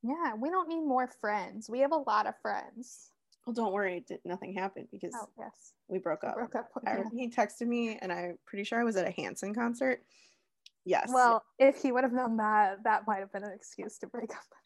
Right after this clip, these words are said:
Speaker 2: I mean, maybe, but, like, I own, I own what I like and don't like.
Speaker 1: <sighs> Yeah. Yeah,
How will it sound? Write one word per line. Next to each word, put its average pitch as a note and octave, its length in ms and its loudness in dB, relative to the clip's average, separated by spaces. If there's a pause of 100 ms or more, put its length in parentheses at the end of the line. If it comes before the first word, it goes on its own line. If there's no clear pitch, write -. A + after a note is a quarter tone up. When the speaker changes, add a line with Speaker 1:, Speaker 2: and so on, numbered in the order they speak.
(800)
Speaker 2:
I G3+ 40 -8
mean, A3+ 240 0
maybe, G#3+ 680 -4
but, F3 260 -2
like, C3+ 380 0
I A#3 240 6
own, G#3+ 360 4 (120)
I A3 260 6
own F#3+ 480 2 (1000)
what F#3+ 260 2
I D3 120 4
like B2 240 0
and F3+ 120 -6
don't - 260 -8
like. E2 260 -6 (480)
Speaker 1:
<sighs> B4+ 1080 0
Yeah. A3 300 -2 (1600)
Yeah, A#3 140 0